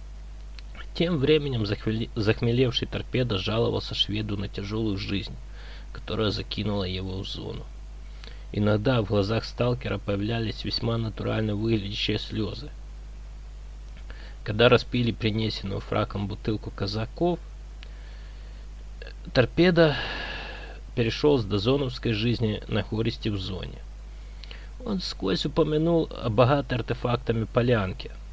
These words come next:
до которой они с напарником не могут добраться из-за повышенного уровня радиации. После этого швед сходил к стойке и вернулся с бутылкой и пачкой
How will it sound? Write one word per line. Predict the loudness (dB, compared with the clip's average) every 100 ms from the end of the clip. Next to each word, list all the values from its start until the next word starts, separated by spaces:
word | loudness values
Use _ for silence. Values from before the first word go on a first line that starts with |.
| -12 -12 -12 -12 -12 -12 -12 -2
до | 0
которой | 0 4 6 8
они | 6
с | 2 0
напарником | 2 2 2 0 -2 -2
не | 0
могут | 2 4 4 4
добраться | 4 4 4 0 -8 -6
из-за | -4 -4 -4
повышенного | -4 -2 -2 0 0 2
уровня | 0 0 0 0 0
радиации. | -2 -2 -4 -4 -8 -10 -10 -12 -12 -12 -12 -12 -12 -12 -12 -12 -12 -12 -12 -8
После | -6 -2 0
этого | 0 -2 -2
швед | -2 2 2 2
сходил | -4 -2 0 0
к | -2
стойке | -4 0 0 0 -6 -6
и | -2
вернулся | -2 0 0 2 0
с |
бутылкой | 0 0 4 4 4 -2 -4
и | -6
пачкой | 2 2 2 -2 -4